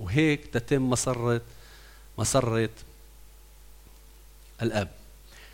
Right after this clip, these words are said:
فكيف إحنا شفنا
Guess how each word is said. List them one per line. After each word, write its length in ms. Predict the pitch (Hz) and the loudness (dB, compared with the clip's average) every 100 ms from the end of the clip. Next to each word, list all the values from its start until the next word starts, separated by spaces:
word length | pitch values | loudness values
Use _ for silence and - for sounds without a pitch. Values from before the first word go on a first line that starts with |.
| - - - - - - - - - - - - | -20 -20 -20 -20 -20 -20 -20 -20 -20 -20 -20 4
فكيف 760 | 139 135 - - - 226 214 | 6 6 4 -10 0 4 4
إحنا 180 | 202 190 | 4 4
شفنا 460 | - 196 180 156 | 4 4 4 6